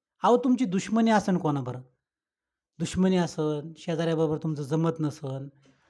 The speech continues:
कोणाबरोबर तुमचं भांडण असतील, काही जरी असलं तरी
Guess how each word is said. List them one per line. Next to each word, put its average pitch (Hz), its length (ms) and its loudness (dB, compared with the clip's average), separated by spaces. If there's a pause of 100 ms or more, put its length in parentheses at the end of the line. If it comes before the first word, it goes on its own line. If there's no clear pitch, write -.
(220)
कोणाबरोबर 170 460 0
तुमचं 170 580 -6
भांडण 165 440 2
असतील, 139 400 -4 (680)
काही 180 240 0
जरी 190 200 0
असलं 139 380 -6 (320)
तरी 220 520 -6